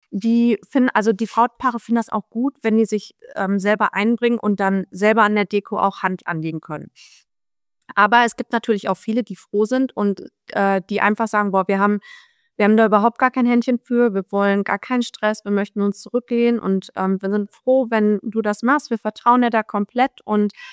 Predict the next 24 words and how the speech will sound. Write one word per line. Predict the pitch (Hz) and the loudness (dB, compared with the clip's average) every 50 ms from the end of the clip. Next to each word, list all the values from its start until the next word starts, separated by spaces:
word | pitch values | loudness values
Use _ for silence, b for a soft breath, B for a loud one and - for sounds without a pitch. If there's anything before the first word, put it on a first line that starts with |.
| B B | B B
äh, | B 214 214 196 | B 2 4 4
wir | 226 220 | 4 4
wissen, | 214 277 254 - 277 262 | 4 4 2 2 0 2
dass | 233 226 220 - | 2 0 -2 -2
du | - 226 | -4 -2
das | 214 220 226 - | 0 0 0 0
so | - 220 | -2 -2
umsetzt, | - - 220 226 208 220 220 - - - _ - | 0 2 2 2 2 0 -2 -4 -6 -18 _ -10
wie | 208 196 - | -10 -8 -4
wir | 208 208 | -2 -2
das | 202 196 - - | -2 -2 -4 -4
gerne | - 190 185 185 | -6 -4 -2 -2
möchten." | 185 196 208 220 - - - 175 202 247 - B B B B B B B B B | 0 -2 -2 -2 -6 -8 -6 -4 -4 -4 -4 B B B B B B B B B
Und | - 214 208 208 208 208 208 202 - - _ _ _ _ _ - | 0 2 4 4 4 4 2 2 0 -6 _ _ _ _ _ -4
ja, | 196 208 208 208 190 | -2 0 2 2 0
an | - - 208 202 | 0 0 0 0
sich | 165 214 226 226 - _ - - _ _ _ - - _ _ _ _ _ _ _ - | 0 0 -4 -4 -4 _ -20 -20 _ _ _ -20 -20 _ _ _ _ _ _ _ 0
ist | 240 226 240 | 2 2 2
es | 262 240 - | 2 0 2
halt, | 240 233 233 226 - | 2 2 2 2 2
also | 220 208 214 | 0 0 0
muss | 214 220 214 | 0 0 0
ich | - 233 | -2 -2
sagen, | - 233 226 226 226 | 0 2 0 0 0